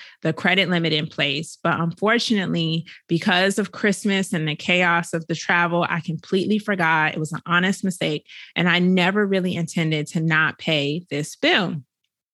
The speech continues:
But in addition to that, um, I saw that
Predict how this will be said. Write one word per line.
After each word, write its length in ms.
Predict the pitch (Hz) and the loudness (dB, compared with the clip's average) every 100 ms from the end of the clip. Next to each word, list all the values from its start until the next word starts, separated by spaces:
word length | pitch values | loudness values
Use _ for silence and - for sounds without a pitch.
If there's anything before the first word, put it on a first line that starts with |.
| _ _ _ - | _ _ _ -8
But 140 | 170 208 | 0 2
in 160 | 214 | 4
addition 440 | 202 185 339 - 359 | 2 0 -2 0 -2
to 160 | - 180 | 0 0
that, 360 | 156 151 147 - - - - | 2 0 -2 -8 -20 -20 0
um, 540 | 180 175 170 165 156 - | 4 4 2 -2 -6 0
I 160 | 180 | 0
saw 460 | 170 - 170 175 175 | 0 0 2 4 2
that 540 | 175 165 156 151 190 | 0 2 0 -2 -8